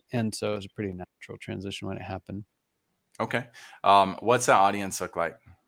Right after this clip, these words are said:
Speaker 1: Uh, our audience is founders,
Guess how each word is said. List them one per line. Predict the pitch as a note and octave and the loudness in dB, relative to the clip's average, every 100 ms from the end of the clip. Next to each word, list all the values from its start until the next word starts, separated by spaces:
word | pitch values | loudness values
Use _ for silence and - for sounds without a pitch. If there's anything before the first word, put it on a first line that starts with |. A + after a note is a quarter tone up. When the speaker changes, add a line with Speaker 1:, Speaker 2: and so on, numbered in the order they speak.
| _ _ _ _ _ - - - - - | _ _ _ _ _ -20 -20 -20 -20 4
Speaker 1:
Uh, | C#3 D3 - | 10 10 12
our | E3+ E3+ | 12 12
audience | F3 F#3 F#3 F#3+ - - | 12 12 8 4 0 4
is | D#3 D3+ D3 C#3 - | 6 8 6 4 4
founders, | - D3+ E3+ F3 F3 D#3 | 6 6 8 6 6 4